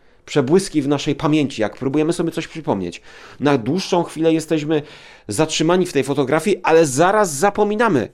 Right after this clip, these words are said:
Ona jest dwie sekundy przed nami, y, pokazana. I dalej idziemy z czasem, dalej wracamy do akcji.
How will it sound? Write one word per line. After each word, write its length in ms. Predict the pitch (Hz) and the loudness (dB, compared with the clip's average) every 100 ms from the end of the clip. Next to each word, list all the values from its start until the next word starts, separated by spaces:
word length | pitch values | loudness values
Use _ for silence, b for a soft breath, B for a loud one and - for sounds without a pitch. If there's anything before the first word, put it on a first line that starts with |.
| _ _ - | _ _ -2
Ona 220 | 160 180 | 2 2
jest 200 | 170 127 | 2 0
dwie 220 | 127 190 | 2 2
sekundy 400 | 233 - 220 156 | 2 0 0 0
przed 220 | - 123 | -2 -4
nami, 300 | 120 107 90 - - | -2 -2 -4 -10 -16
y, 160 | 101 | -10
pokazana. 520 | - 120 110 95 87 82 B B - | -6 -4 -4 -4 -8 -10 B B -2
I 120 | 135 | 2
dalej 420 | 160 175 180 151 | 2 4 0 -2
idziemy 480 | 123 143 147 147 127 | 0 2 4 2 0
z 140 | - | -4
czasem, 440 | - 120 - 151 110 | -4 -4 -2 -4 0
dalej 280 | 139 185 | 2 2
wracamy 440 | 139 160 170 185 180 | 0 -2 -2 -2 0
do 120 | 165 | 0
akcji. 360 | 123 - 92 | -2 -8 -12